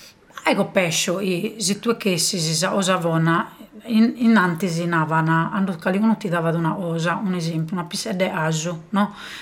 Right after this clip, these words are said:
Ti che va ti andando una pisse de aso. Tu usa pisse de la se avasa e uno, due anci su idi li apporriasa a un'altra persona, e si navada le musi in avruria.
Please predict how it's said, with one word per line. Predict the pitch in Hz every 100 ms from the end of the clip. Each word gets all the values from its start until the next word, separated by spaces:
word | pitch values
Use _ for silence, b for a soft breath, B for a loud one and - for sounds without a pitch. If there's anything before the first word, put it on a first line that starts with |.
| B
Ti | 240
che | 247
va | 226
ti | 226
andando | 190 240 220
una | 180 175
pisse | 160 - 220
de | 160 202
aso. | 170 156 156 170 160 _ B B B B B B _ _ _ _ _ _ _ _ _ _ _ _
Tu | -
usa | 262 - 208
pisse | 226 - 226
de | 190
la | 180 185 -
se | 196 208
avasa | 196 170 165 185 240 254 - - -
e | 262 196 - - - _ _
uno, | 285 285 226
due | 190 208 -
anci | 247 226 196 196
su | 170 196 302
idi | 269 226 214 262
li | 220
apporriasa | 233 247 208 220 202 185 180 185
a | -
un'altra | 214 196 190 185
persona, | - 208 - 170 156 160
e | 180
si | 247
navada | 240 170 180 185 226
le | 247
musi | 220 190 170
in | 180
avruria. | 165 175 170 170 160 165